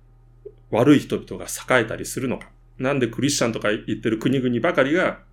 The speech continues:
ばかりじゃないけど、まあ、そういう国々が戦争ばかりしてるんだ。というふうなことを言われたりもするわけです。結局、満足しない人たちっていうのは何を言っても満足しないってことですよね。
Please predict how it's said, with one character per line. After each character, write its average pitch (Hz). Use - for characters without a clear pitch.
ば 117
か 120
り 98
じ 95
ゃ -
な 98
い 92
け 92
ど、 90
ま 90
あ、 85
そ -
う 117
い 123
う 120
国 151
々 131
が 135
戦 113
争 117
ば 123
か 120
り 98
し -
て 107
る 98
ん 90
だ。 90
と 170
い 175
う 160
ふ 165
う 147
な 113
こ 120
と -
を 131
言 104
わ 101
れ 90
た 101
り 156
も 294
す -
る 95
わ 82
け -
で -
す。 -
結 143
局、 -
満 269
足 180
し -
な 104
い 98
人 -
た 98
ち -
っ -
て -
い 90
う -
の 87
は 82
何 160
を 110
言 92
っ -
て -
も 110
満 110
足 95
し -
な 104
い 120
っ -
て -
こ -
と 90
で -
す -
よ -
ね。 147